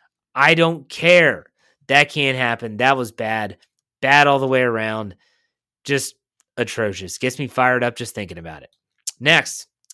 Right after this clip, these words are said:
the next loser, the running game. Listen to this stat line. They had four, the Steelers as a team, by the way. This is not an individual, a team.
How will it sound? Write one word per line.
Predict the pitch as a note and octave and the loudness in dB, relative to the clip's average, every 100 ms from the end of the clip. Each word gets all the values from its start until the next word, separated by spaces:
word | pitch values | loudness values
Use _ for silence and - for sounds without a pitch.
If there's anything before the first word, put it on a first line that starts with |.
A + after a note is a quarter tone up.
| - | -12
the | A2+ | -4
next | C#3+ D3 | -4 -4
loser, | D3+ D#3+ B2+ A2 | -2 -2 -2 -4
the | A2 | -4
running | A#2 C3+ E3+ F3 | -2 0 0 -2
game. | A#2+ G#2+ E2+ F2 | -4 -8 -10 -6
Listen | C#3+ G3+ G#3 | -4 -4 -4
to | C#3+ | -4
this | D3 - | -4 -4
stat | A#2+ A#2 F#2 | -6 -6 -8
line. | F2 E2 | -16 -10
They | G#2 D3+ | -2 0
had | A#2+ | 0
four, | - - G#3 F3+ | -4 -2 -2 -2
the | B2+ | -8
Steelers | - G3 A3 G#3 E3+ | -4 2 2 2 0
as | D3+ D3+ | -2 2
a | D3 | 0
team, | C3+ - F3+ C#3+ | -2 -6 -6 -6
by | G#2 G2 | -6 -8
the | E2+ | -10
way. | D#2 _ _ _ _ _ | -16 _ _ _ _ _
This | A2+ A#2 | -12 -10
is | C#3 | -4
not | E3+ F3+ | -2 0
an | E3+ | 0
individual, | F3 D3+ E3 D#3 B2 | -2 0 0 0 -4
a | B2 | -4
team. | - - D3 F2+ | -6 -8 -8 -8